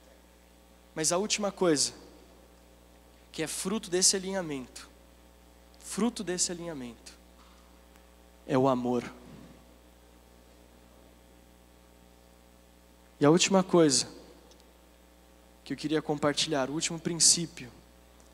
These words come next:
resultado da identidade, é o amor. Eu quero fazer uma reflexão com você, pastor. Você ainda é apaixonado pelo seu ministério como você era no começo?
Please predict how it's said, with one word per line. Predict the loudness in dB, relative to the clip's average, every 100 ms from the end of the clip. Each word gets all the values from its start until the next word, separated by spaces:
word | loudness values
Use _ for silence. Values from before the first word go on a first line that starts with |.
| -20 -14 0
resultado | 2 2 2 2 2
da | -2
identidade, | -2 -2 -2 0 0 -2 -4 -8 -10 -20 -20 -20 -20 -4
é | 0
o | 0
amor. | 0 -6 -10 -16 -20 -20 -20 -20 -20 -20 -20 -20 -20 -20 -20 -20 -20 -20 -20 -20 -6
Eu | 0
quero | 2 4
fazer | 4 2
uma | 4 2
reflexão | 0 0 4 4 4 2
com | -2 0
você, | 6 6 4
pastor. | 0 0 0 -2 -6 -18 -20 -20 -20 -20 -20 -20 -20 -20 -20 -20 -20 -20 -20 -20 -20 -20 -20 -20 -20 -20 -20 -20 -20 -20 -20 -2
Você | 4 6
ainda | 6 4 2 2
é |
apaixonado | 4 4 4 2 2 2 0 -4
pelo | -4 2
seu | 2 2
ministério | -2 4 4 4 0 -2
como | -4 -4
você | 4 6 6
era | 0
no | -4
começo? | -6 -4 -4 -2 -2